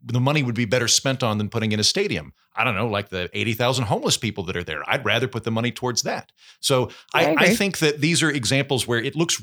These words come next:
Speaker 1: really good for the politicians doing it because it creates the illusion of making jobs, but really what it's doing is just shuffling and reorganizing them. The actual net gain is not good.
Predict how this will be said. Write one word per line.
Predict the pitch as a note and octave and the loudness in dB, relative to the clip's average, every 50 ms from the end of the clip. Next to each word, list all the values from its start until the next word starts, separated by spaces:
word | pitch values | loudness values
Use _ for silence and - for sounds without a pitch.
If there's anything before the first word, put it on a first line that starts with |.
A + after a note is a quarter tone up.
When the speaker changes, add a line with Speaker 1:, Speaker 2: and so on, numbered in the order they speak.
| G#2 | -6
Speaker 1:
really | D#3 F#3+ F#3 G#3+ F3+ G#3 | -6 -4 -2 0 0 0
good | D#3 A2+ A#2+ C3 C3+ C3+ | 0 0 0 0 0 -2
for | - B2 | -4 -6
the | - | -6
politicians | - - - B2 C3+ C3 - C#3+ C3 - B2+ G#2 F#2 | -4 -2 -2 -2 -2 -2 -2 -2 0 0 0 -2 -2
doing | F2+ A2 G#2 G#2+ A#2+ C3+ | -2 0 0 0 0 0
it | D#3 D#3 - | -2 -2 -6
because | - - - B2 A2 | -8 -4 -2 -2 -2
it | A#2 - | -2 -4
creates | - - B2 A2+ B2+ C#3 - - - | -6 -2 0 2 2 2 2 0 0
the | C3 A2+ | 0 0
illusion | A2+ G2 F#2+ G#2+ B2 C#3 C3 C3+ D3 D#3+ F3+ F#3 - _ _ _ _ _ - | 0 0 0 0 0 0 0 0 -2 -2 -4 -6 -10 _ _ _ _ _ -4
of | B2 A#2 F2+ | -4 -2 0
making | A2+ B2+ C#3 C3 C#3+ C#3+ C3+ | 0 0 0 2 0 0 0
jobs, | G#2 G2 G#2+ G2+ A2 C#3 F3 F#3 - | 2 2 2 2 2 2 0 -2 -4
but | - C#3 C3+ C3 | -4 -4 -2 0
really | C#3 D#3+ F#3 F3 | 2 2 2 2
what | D3+ C#3+ C3 | 2 2 2
it's | B2 - | 0 0
doing | - B2+ B2+ B2+ B2+ B2 | 0 0 0 0 2 0
is | A2+ - | 0 0
just | - A#2+ G#2 - | 0 0 0 2
shuffling | - - C#3 C3+ - - C3 B2 A#2 | 2 2 2 0 -2 -2 -2 0 0
and | G#2+ F#2+ | 0 0
reorganizing | A2+ A#2+ A#2 A2+ A#2 A#2 A2 A2 G2 F2+ F2 F#2 - F2+ F2+ | -2 -2 -2 -2 -2 -2 -2 -2 -2 -2 -2 -4 -6 -6 -8
them. | E2+ D#2+ - - - _ _ _ _ - | -10 -12 -12 -16 -20 _ _ _ _ 0
The | C3+ C3+ | 0 2
actual | D3+ D3+ - - D3 B2+ | 2 2 0 0 0 0
net | A2+ A#2+ B2 C#3+ D3 C3 A2 | 2 2 0 0 -2 -4 -4
gain | G#2 A#2 A#2 A#2+ C3+ D3 C#3+ | -2 0 0 2 2 0 0
is | A#2+ G2 - | 0 0 0
not | A2+ A#2 A2 A2 - - | 2 0 0 -2 -4 -4
good. | G2+ G2 A2+ C#3+ F#3 | -4 -2 -2 -2 -4